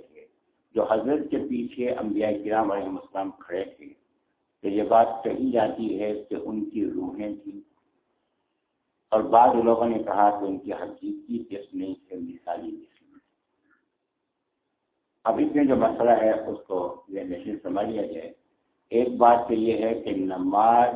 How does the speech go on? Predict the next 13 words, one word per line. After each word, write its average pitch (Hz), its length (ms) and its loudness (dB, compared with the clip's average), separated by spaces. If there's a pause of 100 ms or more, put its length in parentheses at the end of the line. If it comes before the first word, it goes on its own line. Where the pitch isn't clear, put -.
(240)
یہ 104 220 -4 (160)
جسم 127 400 -4
کی 120 160 -10 (100)
حرکت 98 420 -8
کا 95 80 -6
نام 90 280 -8 (120)
ہے، - 140 -14 (440)
نہ 98 100 -2 (140)
کہ 101 60 -10 (120)
روح 101 220 -8
کی - 100 -8
حرکت۔ - 320 -16 (1400)
نماز 104 380 6